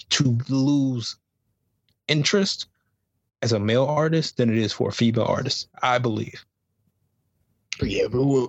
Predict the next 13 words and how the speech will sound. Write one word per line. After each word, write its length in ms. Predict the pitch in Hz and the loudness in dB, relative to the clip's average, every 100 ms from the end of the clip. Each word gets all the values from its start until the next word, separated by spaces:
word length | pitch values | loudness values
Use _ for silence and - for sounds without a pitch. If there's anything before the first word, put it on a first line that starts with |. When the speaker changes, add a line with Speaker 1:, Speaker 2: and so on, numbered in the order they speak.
| 131 | -4
Speaker 2:
if 160 | 131 139 | -4 0
you're 160 | 202 | 0
a 40 | 156 | 0
male 300 | 127 127 117 | 0 0 0
artist 320 | 110 107 - | 0 0 0
and 100 | 107 | 0
you 120 | 110 104 | 2 2
just, 600 | 113 107 101 - - 101 | 2 2 2 0 0 -2
and 80 | |
you 140 | 104 104 | 0 2
just 260 | 110 104 | 2 2
got 260 | 110 104 104 | 2 0 0
the, 280 | 98 98 | 0 2